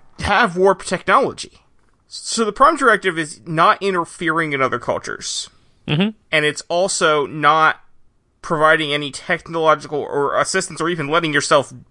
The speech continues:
Speaker 1: be known to people who don't have warp. But beyond that, I don't believe the Prime Directive actually says, "No, we can't provide technical assistance to other, uh, other people that's beyond their existing as-,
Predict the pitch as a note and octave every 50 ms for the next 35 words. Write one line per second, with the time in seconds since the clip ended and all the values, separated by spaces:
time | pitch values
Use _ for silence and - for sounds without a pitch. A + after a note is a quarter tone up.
0 | _ - C3 B2+ B2+ B2+ C3 C#3 F3 G3+ E3+ A#2+ F2 B1+ - - _ - D#3+ D3+
1 | C#3+ C#3 - C#3+ C3+ C#3+ C3 C#3 B2+ B2 B2+ A#2+ A#2 - D#3 E3+ F3+ - - -
2 | - - - - - - - - - - - - - - _ _ - _ _ _
3 | _ _ - F#3 E3+ D3+ - - - _ _ _ - E3 E3+ F3 F#3+ A3+ C4+ D4+
4 | C4+ G3 D#3 D3+ E3 E3 G#3+ C4+ A#3 F#3 - - _ _ _ _ _ _ _ _
5 | - _ _ _ _ _ _ _ _ _ _ _ _ _ F3 A3+ D4 F#4+ G4+ G4
6 | F4+ D#4+ D4+ C4+ G#3 F#3 - - G3+ G#3+ A3 - D#3+ D#3 G#3 G3+ F3 D#3 D3+ -
7 | D#3+ C#3+ - G3 G3 E3+ C#3 C3+ - - _ - F#3 A#3 A#3+ G3+ D#3+ D3 D3+ G3
8 | G#3+ - - - G#3+ G3 F3 - - F3 D#3+ E3 D#3 D#3 - - G3 F#3+ F#3+ -
9 | E3 - E3 D3+ C#3+ - - F3+ F3+ - - C3+ A#2 - - - - G2 D3 C#3
10 | C#3 C3 B2+ - _ - - - - - - - - - - E3 D3+ C#3 - F3+
11 | F#3+ G3+ - D#3 C3+ C3 C3 A#2+ - - C#3 C#3 C#3+ D3 D3+ C#3 C3 C3+ C#3 C#3
12 | C3+ C3 B2+ - - - C3 B2+ C#3 C#3+ D#3+ E3 - D#3 C3 B2 A#2+ - - -